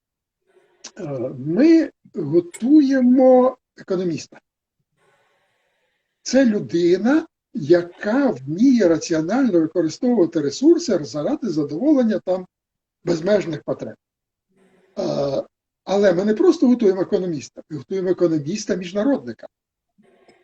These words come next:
Ми вивчаємо всі ті дисципліни, які вивчають менеджери.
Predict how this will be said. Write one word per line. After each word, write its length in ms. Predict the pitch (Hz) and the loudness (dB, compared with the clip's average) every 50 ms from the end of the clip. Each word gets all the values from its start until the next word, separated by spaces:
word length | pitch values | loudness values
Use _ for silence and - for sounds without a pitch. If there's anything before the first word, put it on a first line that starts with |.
| _ _ | _ _
Ми 180 | - 175 165 214 | -8 -4 -2 2
вивчаємо 600 | 262 262 220 - - 208 226 269 294 277 269 247 | 2 2 0 0 -2 0 2 2 2 2 2 0
всі 240 | - - - 254 277 | 0 -2 -4 -4 -2
ті 120 | - 262 | -2 -2
дисципліни, 560 | - 208 214 - - 202 - - 220 220 240 | -4 -4 -10 -8 -8 -8 -6 -2 -2 0 0
які 260 | 240 214 - - 220 196 | 0 -4 -4 -4 -4 -2
вивчають 560 | 185 170 - - 208 208 214 214 202 180 - _ _ _ _ _ _ - | -2 -4 -4 0 0 2 2 2 0 -2 -4 _ _ _ _ _ _ -6
менеджери. 580 | 165 160 - 131 117 113 110 - - - - | -4 -2 -2 -2 -4 -10 -12 -16 -20 -20 -20